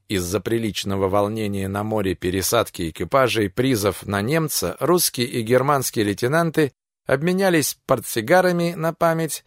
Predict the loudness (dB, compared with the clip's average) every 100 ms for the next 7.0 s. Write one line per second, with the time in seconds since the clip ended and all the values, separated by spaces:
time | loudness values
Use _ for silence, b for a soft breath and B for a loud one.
0 | _ -2 0 4 2 4 4 4 4 4
1 | 4 4 2 2 0 2 2 2 2 2
2 | 0 -4 -10 _ _ _ _ _ 0 2
3 | 4 4 4 4 4 2 2 0 0 0
4 | 0 0 0 0 -8 _ _ 0 0 2
5 | 0 2 2 4 2 0 -4 -2 0 2
6 | 0 2 -2 -2 -2 -2 -4 -8 -10